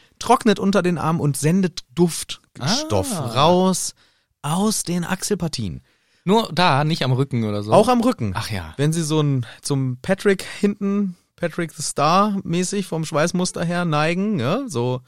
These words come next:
Speaker 2: Ich, ja, so bin ich. Der, der Rückenschwitz bin ich.
Speaker 1: Rückenschwitzer,
Speaker 2: Mhm.
Speaker 1: hinten so ein kleiner Patrick, der durchkommt.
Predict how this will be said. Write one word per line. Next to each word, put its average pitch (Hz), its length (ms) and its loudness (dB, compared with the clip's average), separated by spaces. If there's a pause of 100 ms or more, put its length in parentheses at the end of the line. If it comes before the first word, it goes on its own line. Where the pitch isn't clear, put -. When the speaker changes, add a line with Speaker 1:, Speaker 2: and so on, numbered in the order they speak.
(240)
Speaker 2:
Ich, 139 280 -2
ja, 127 320 4
so 156 140 -4
bin 175 180 -4
ich. 110 160 -4
Der, 120 220 -4
der 156 300 0
Rückenschwitz 120 560 -4
bin 117 60 -10
ich. - 120 0
Speaker 1:
Rückenschwitzer, 202 580 -2
Speaker 2:
Mhm. 151 280 0
Speaker 1:
hinten 156 200 -4
so 156 80 -2
ein 147 60 -4
kleiner 147 240 0
Patrick, 175 340 -2
der 175 120 0
durchkommt. 180 600 -4